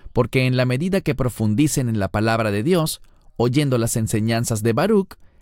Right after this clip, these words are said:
en su intención real, en los idiomas originales que fue escrita, en hebreo y en griego, porque no sé ustedes, pero yo no hablo hebreo ni griego,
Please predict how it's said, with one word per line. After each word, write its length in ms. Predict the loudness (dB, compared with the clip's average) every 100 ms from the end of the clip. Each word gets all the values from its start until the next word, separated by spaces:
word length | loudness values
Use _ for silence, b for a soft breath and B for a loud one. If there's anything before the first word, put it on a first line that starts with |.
| -4
en 160 | 0 2
su 120 | 2
intención 560 | 2 0 0 0 0
real, 640 | 0 0 0 2 0 -2 -6 b b
en 120 | 0
los 160 | 2 0
idiomas 360 | 0 0 0
originales 840 | 0 -2 -2 0 2 0 0 -4
que 120 | -4 -4
fue 140 | -2
escrita, 480 | -2 0 0 -2 -8 b b b
en 120 | -2 0
hebreo 320 | 2 0 0
y 80 | 0
en 120 | 0
griego, 400 | 0 0 0 -4 b b b b
porque 400 | -2 2 0 0
no 160 | 2 2
sé 120 | 2
ustedes, 380 | 2 2 2 0
pero 300 | 0 -2 -4 -12 _ _
yo 200 | 0 2
no 200 | 2 2
hablo 400 | 2 2 2 0 -2
hebreo 400 | -2 0 0 0
ni 120 | -2
griego, 500 | 0 0 0 -2 -4